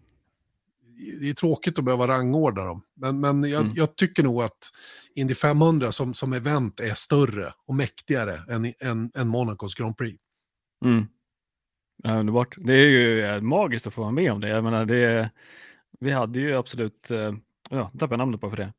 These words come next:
Speaker 2: Eh, nittiofyra var det han vann, var inte det? Eh, en gång i tiden.
Speaker 1: Du, du, tänker du på Pani som vann i, i Monaco?
Speaker 2: Nej, var en
Speaker 1: Eller
Speaker 2: tidigare svensk.
Speaker 1: Jaha,
Speaker 2: Eh,
Speaker 1: du
Speaker 2: var
Speaker 1: tänker på Kenny?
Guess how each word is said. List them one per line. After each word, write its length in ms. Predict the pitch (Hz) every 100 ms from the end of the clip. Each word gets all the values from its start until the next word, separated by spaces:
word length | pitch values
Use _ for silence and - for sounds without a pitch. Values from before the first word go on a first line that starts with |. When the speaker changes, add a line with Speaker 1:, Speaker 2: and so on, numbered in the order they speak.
| -
Speaker 2:
Eh, 520 | 113 110 110 107 107 104 _ _ _ - - - - - - - - - _ _
nittiofyra 440 | - 143 143 139 160
var 160 | 120
det 60 | 110
han 140 | 110
vann, 260 | 113 107 113 -
var 120 | - 139
inte 120 | 120
det? 120 | 101 - _ - 113
Eh, 460 | 110 107 107 107 104 - _ _ _ _ -
en 200 | 123 123
gång 160 | 117
i 40 | 113
tiden. 360 | - 107 104 - _
Speaker 1:
Du, 80 | 165 - _
du, 140 | 175 143 _
tänker 220 | 180 170
du 60 | 165
på 120 | -
Pani 340 | 156 196 185 143
som 160 | 147
vann 200 | 139 127
i, 260 | 131 120 101
i 100 | 160
Monaco? 480 | 123 120 110 - 120 - _ _ _ _
Speaker 2:
Nej, 160 | - 202
var 120 | 180
en 60 | 190
Speaker 1:
Eller 100 | 151
Speaker 2:
tidigare 240 | 202 202
svensk. 440 | - 120 101 - - -
Speaker 1:
Jaha, 340 | 165 185 226
Speaker 2:
Eh, 100 | 175
Speaker 1:
du 160 | 135 175
Speaker 2:
var 80 | 147
Speaker 1:
tänker 280 | 143 143 -
på 120 | 175
Kenny? 440 | - 226 269 151